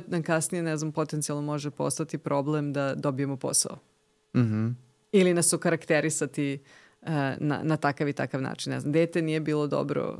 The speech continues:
Speaker 1: u, o, ka-, kao matematičar kad je imalo sedam godina, zato kasnije ne može da, da, da upiše elektrotehniku.
Speaker 2: Mhm.
Speaker 1: Mislim, to bi bile jako loše stvari.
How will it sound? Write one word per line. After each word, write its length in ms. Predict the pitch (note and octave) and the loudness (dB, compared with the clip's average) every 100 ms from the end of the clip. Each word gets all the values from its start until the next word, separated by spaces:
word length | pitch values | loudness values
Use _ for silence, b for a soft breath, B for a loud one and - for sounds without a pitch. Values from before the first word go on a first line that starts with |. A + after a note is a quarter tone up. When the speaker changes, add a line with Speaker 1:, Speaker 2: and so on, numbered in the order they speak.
| - | -12
Speaker 1:
u, 280 | - - - | -8 -6 -4
o, 260 | D3+ - | -4 -4
ka-, 280 | - - - | -6 -8 -6
kao 200 | - D#3 | -2 -2
matematičar 760 | D3 D3 D3+ C#3+ - - D3 C#3+ | 0 -2 -2 -4 -6 -6 -6 -6
kad 160 | - | -4
je 100 | C#3+ | -4
imalo 420 | C#3+ D3 C#3 - - | -2 -2 -4 -4 -4
sedam 400 | - - D3+ D3 | -2 0 0 0
godina, 460 | C#3+ F3+ A#3+ A#3 G#3 | 0 2 2 2 2
zato 520 | F3 D#3 - D#3+ D#3 B B - | 2 2 2 -2 -2 B B 0
kasnije 400 | F3 E3 E3+ E3+ | 4 6 4 0
ne 100 | D#3 | 0
može 280 | D3+ D3 D3 | 0 0 0
da, 240 | C#3 C#3 - | 0 -2 -2
da, 220 | D#3 C#3 | -2 -2
da 240 | D#3+ D3+ | -2 -2
upiše 640 | F2+ - D#3 D#3 C#3+ D3 C3+ | -2 -4 -2 -2 0 -2 -2
elektrotehniku. 760 | C3+ B2+ - - - - - - | -2 -4 -6 -8 -8 -10 -16 -4
Speaker 2:
Mhm. 340 | B2 A2+ G#2+ A#2 | -2 -2 -2 0
Speaker 1:
Mislim, 200 | D#3 D#3 | 0 6
to 100 | F3+ | 6
bi 80 | |
bile 220 | E3+ F3+ F3+ | 6 6 6
jako 280 | E3+ D#3+ | 4 4
loše 320 | E3 D3+ C#3 D3 | 4 4 2 -4
stvari. 460 | - C3+ G#2+ - | 0 0 0 -4